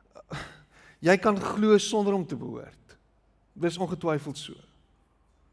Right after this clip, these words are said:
Maar dit is moeilik. Dit is moeilik om te glo en te bly glo sonder om te behoort. Sonder om 'n plek te hê waar jy 'n holte vir jou voet het.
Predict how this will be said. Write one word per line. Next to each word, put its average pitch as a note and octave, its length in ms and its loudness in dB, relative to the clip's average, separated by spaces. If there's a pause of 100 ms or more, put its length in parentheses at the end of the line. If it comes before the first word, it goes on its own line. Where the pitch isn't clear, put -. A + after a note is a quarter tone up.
(800)
Maar G3 160 -2
dit D#3+ 80 -4
is D#3+ 60 0
moeilik. F#3 600 4 (340)
Dit E3 80 -6
is D#3 80 -6
moeilik A3 440 6
om G#3 100 -4
te E3+ 100 -8
glo G3+ 360 0
en F3+ 120 -2
te - 80 -2
bly E3+ 440 6
glo D#3+ 360 0
sonder E3 360 -2
om D#3 80 -4
te D#3 120 -4
behoort. D3+ 440 -2 (380)
Sonder G#3+ 300 2
om A3 100 2
'n G#3+ 140 -4
plek F#3+ 320 0
te F#3+ 80 4
hê D#3+ 200 2
waar D3+ 200 2
jy D3 480 -2
'n - 20 -8
holte D3 440 -2
vir D3 120 -12
jou D3 100 -2
voet D#3 260 -8
het. - 260 -20